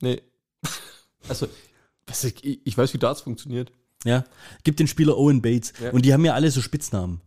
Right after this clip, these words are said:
Speaker 1: Ja.
Speaker 2: Da gibt's so den Lightning und was weiß ich, wie die
Speaker 1: Ja,
Speaker 2: alle heißen
Speaker 1: ja.
Speaker 2: oder so. Und, äh, der Owen, der heißt Master.
Speaker 1: Okay.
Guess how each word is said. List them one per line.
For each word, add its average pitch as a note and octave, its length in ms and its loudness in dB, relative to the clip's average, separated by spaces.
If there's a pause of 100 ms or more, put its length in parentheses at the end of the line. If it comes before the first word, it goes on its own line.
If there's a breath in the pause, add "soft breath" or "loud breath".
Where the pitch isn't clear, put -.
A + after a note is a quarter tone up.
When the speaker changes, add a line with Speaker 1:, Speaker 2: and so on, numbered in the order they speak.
(140)
Speaker 1:
Ja. A2+ 140 -4
Speaker 2:
Da A#2+ 40 -12
gibt's A2 160 -4
so A2 60 -2
den A#2+ 160 4
Lightning A#2+ 600 2
und G#2+ 220 0
was G2+ 160 -2
weiß G#2 80 2
ich, A2 140 -2
wie A2 60 0
die G#2+ 60 0
Speaker 1:
Ja, G2 60 0
Speaker 2:
alle F#2+ 120 -4
heißen G2+ 180 0
Speaker 1:
ja. F#2 80 -2
Speaker 2:
oder - 20 -4 (540 loud breath)
so. - 80 -14
Und, B2 240 2
äh, A#2+ 380 2
der C#3+ 500 2
Owen, D#3 320 6
der B2+ 160 0
heißt B2+ 300 0
Master. G#2 520 -4 (1120)
Speaker 1:
Okay. A#2+ 260 -4